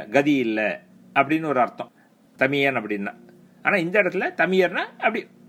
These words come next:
ஒத்தரா வர்றது. அதனால கூட்டம் கூட்டமா வந்தாலும் சரி, ஒத்தரா வந்தாலும் சரி, அடியவர் தங்களை கண்டால், அப்படி அடியவர்களும் ஒருத்தர் அவரை தேடி வந்தாக்க, குணங்கொடு பணியும்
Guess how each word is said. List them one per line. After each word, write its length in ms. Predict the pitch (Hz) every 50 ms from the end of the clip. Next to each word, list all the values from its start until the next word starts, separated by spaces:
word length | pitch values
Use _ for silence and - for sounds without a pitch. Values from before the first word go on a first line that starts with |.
| -
ஒத்தரா 360 | - 165 160 - 196 190 185 175
வர்றது. 320 | 151 135 127 117 104 104 - - - - - - - _ - _ -
அதனால 260 | - 123 147 185 190
கூட்டம் 380 | - - 170 185 180 214 202
கூட்டமா 300 | 202 196 202 202 208 208 196
வந்தாலும் 400 | 185 175 180 180 175 170 143 - 143
சரி, 200 | 135 147 170 247 339 - - _ - - - - -
ஒத்தரா 400 | 120 143 - - 240 247 247 226 208
வந்தாலும் 440 | 190 180 165 170 160 156 143 123 - 107
சரி, 200 | 98 110 123 165 - 320 - - - - - - - - - - - -
அடியவர் 580 | - 196 147 190 269 302 311 302 277 269 220 214
தங்களை 300 | 196 185 165 160 151 127
கண்டால், 500 | - 127 110 107 101 95 95 92 85 - - - - - - - - -
அப்படி 180 | 101 101 104
அடியவர்களும் 600 | 82 92 123 156 185 196 185 180 180 214 262 269
ஒருத்தர் 260 | 233 190 202 180 165
அவரை 160 | 156 151 139 123
தேடி 200 | 151 165 196 202
வந்தாக்க, 480 | 165 135 135 135 131 120 107 - - 101 123 165 220 - - - - - - - - - - - - - - 110
குணங்கொடு 640 | 95 117 143 160 202 220 233 226 214 226 233 240 269 - -
பணியும் 480 | - 160 165 175 175 175 180 190 220